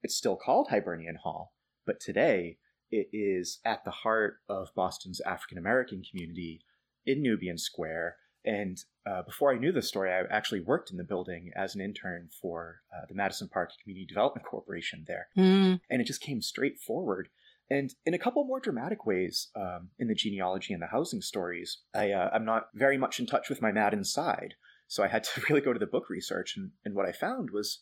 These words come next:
Speaker 1: has reshaped some of the ways I think about things. That the first, uh, generations of Maddens to come to America in my line, uh, were refugees from Angorta Moor.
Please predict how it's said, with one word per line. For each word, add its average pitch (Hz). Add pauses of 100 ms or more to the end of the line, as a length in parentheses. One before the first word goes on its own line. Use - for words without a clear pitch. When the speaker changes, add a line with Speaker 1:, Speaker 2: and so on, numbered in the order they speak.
Speaker 1:
has 175
reshaped 233 (220)
some -
of 107
the 101
ways 95
I -
think 90
about 92
things. 90
That 110
the 117
first, - (240)
uh, 95
generations 104
of 95
Maddens 92
to -
come 90 (100)
to 98
America 90
in 107
my 101
line, 87
uh, 98
were 101
refugees 104
from 101
Angorta 92
Moor. 95